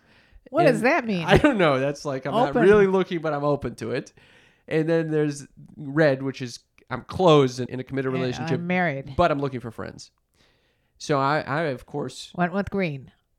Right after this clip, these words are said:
Speaker 2: green and yellow.
Speaker 1: Why green and yellow?
Speaker 2: I, depending on who I'm talking to, I fucking put out one wrist there, put out the other wrist there if I'm feeling it.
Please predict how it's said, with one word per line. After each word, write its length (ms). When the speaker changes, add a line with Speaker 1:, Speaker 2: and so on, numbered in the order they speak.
Speaker 2:
green 260
and 260
yellow. 360
Speaker 1:
Why 220
green 260
and 280
yellow? 340
Speaker 2:
I, 100
depending 320
on 60
who 80
I'm 60
talking 320
to, 160
I 120
fucking 300
put 220
out 160
one 180
wrist 340
there, 280
put 260
out 340
the 80
other 140
wrist 200
there 200
if 80
I'm 100
feeling 380
it. 60